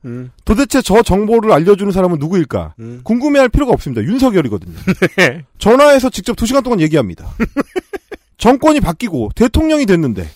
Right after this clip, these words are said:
Speaker 1: 윤석열은 친절하게 모르는 사람의 전화를 잘 받는 것으로 정평이 나 있습니다.
Speaker 2: 아, 심지어 <laughs> 지가 전화를 먼저 합니다.
Speaker 1: 그렇죠.
Speaker 2: 그게 티비 조선입니다.
Speaker 1: 대화에 목마른 사람이에요.
Speaker 2: 대통령실 핵심 관계자의 상당수가 대통령 본인입니다.
Speaker 1: 음.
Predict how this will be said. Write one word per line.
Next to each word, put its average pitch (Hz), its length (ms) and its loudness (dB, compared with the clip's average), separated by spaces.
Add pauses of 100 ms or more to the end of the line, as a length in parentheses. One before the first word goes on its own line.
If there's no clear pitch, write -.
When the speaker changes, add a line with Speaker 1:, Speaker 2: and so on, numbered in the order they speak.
(120)
Speaker 1:
윤석열은 175 440 -2
친절하게 226 500 -2
모르는 151 300 -4
사람의 196 220 -2
전화를 151 280 -2
잘 143 180 -2
받는 170 240 0
것으로 165 260 0
정평이 170 380 -4
나 170 100 0
있습니다. 117 440 -4
Speaker 2:
아, 175 100 0
심지어 285 460 2 (300)
<laughs> - 340 -16
지가 254 220 2
전화를 233 300 0
먼저 202 200 0
합니다. 220 480 -2
Speaker 1:
그렇죠. - 300 0 (1080)
Speaker 2:
그게 262 180 4
티비 320 220 -2
조선입니다. 247 480 -2 (200)
Speaker 1:
대화에 208 360 2
목마른 202 340 -2
사람이에요. 147 520 -4 (200)
Speaker 2:
대통령실 294 500 2
핵심 320 260 -2
관계자의 226 520 2
상당수가 311 720 0
대통령 208 320 -2
본인입니다. 131 720 -4
Speaker 1:
음. 170 400 -12